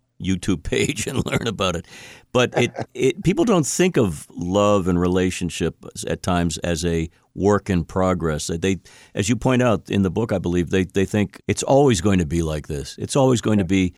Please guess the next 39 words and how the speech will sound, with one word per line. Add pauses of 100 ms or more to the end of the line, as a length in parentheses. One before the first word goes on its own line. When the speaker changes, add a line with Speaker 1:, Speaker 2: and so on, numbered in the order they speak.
Speaker 1:
roses
and
lollipops
and
chocolate
kisses. (260)
Speaker 2:
Exactly.
Speaker 1:
But
it,
it
Speaker 2:
I
Speaker 1:
evolves,
and
like
everything
Speaker 2:
Yeah,
Speaker 1:
else.
Speaker 2:
no,
it's
meant
to. (180)
Look,
Speaker 1:
Yeah. (120)
Speaker 2:
we
fall
in
love, (720)
and
for
whatever
period
of
time, (100)
because
there's
good
sex,
good
communication,